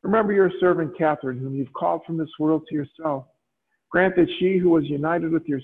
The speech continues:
Son in a death like his, may also be one with him in his resurrection. Remember all of our brothers and sisters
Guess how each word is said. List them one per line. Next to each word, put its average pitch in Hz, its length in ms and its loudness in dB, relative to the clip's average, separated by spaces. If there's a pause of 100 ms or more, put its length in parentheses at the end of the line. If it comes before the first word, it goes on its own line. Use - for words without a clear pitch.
Son 170 300 -2
in 147 80 -6
a 135 60 -6
death 160 320 -6
like 151 180 -4
his, 156 320 -6 (500)
may 156 120 4
also 185 280 4
be 180 140 6
one 180 260 4
with 147 220 2
him 135 160 -4
in 135 120 -6
his 151 220 -6
resurrection. 151 720 -6 (1040)
Remember 151 260 4
all 156 200 6
of 135 80 2
our 131 140 -2
brothers 127 380 -2
and 123 180 -16
sisters 120 380 -10